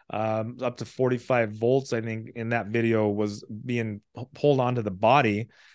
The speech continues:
and it was energized unnaturally just from holding your phone while it was charging. So it's not a good idea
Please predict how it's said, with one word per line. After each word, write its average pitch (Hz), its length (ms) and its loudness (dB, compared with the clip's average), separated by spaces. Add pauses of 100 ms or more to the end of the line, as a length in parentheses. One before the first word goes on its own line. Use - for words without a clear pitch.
(140)
and 107 80 -4
it 104 40 -2
was 101 200 -4
energized 113 720 2
unnaturally 110 760 -2
just 110 320 -2
from 120 200 -2
holding 131 360 0
your 110 140 -4
phone 120 420 0
while 107 220 4
it 98 80 -4
was 95 160 -4
charging. 101 440 -2
So 101 100 -8
it's 101 100 -8
not 123 240 2
a 131 40 4
good 131 200 4
idea 113 500 2